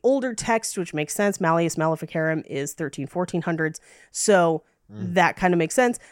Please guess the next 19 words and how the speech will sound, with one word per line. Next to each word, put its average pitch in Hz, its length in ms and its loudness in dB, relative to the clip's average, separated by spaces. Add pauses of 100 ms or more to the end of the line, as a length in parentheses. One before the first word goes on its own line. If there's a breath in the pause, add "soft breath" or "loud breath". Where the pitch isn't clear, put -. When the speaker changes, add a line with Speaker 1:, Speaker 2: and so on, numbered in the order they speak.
(140 loud breath)
Speaker 1:
Uh, 196 200 6
it 220 200 2
lists 220 320 4
out 196 180 4
seventy-two 208 1200 2
different 185 760 0
demons 180 480 2
of 170 140 2
varying 165 840 2 (140)
authority 185 920 2
and 156 160 -2
status. - 880 -4 (240)
But 190 300 2
yes, 175 340 -2
so 185 240 2
in 180 120 0
sixteen - 680 -2
hundreds, 208 640 0
that, 170 200 0